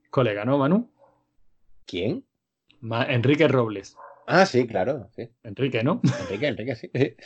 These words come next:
Speaker 2: Mi amigo Enrique. <laughs> ¡Saludos!
Speaker 1: Wolfen Prey nos dice, por la calle cero nueve, juegos tipo Doom, no sé cómo se me pasó el Rise of the Tria con la de horas que le metí, y que aún tengo ahí original, pero como grabé el tema en estado catatónico,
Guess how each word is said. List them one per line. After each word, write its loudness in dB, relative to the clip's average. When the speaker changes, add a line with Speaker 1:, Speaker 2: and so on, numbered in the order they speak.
Speaker 2:
Mi 4
amigo 4
Enrique. -4
<laughs> -2
¡Saludos! 4
Speaker 1:
Wolfen 6
Prey 2
nos 2
dice, 4
por -4
la -6
calle 2
cero 0
nueve, 2
juegos 0
tipo 0
Doom, 2
no 4
sé 0
cómo 0
se 0
me 2
pasó 4
el 4
Rise 2
of 2
the 2
Tria 2
con 2
la 2
de 0
horas 0
que 0
le 0
metí, -10
y 4
que 4
aún 4
tengo 4
ahí 6
original, 0
pero 2
como 2
grabé 6
el 2
tema 6
en 4
estado 2
catatónico, 2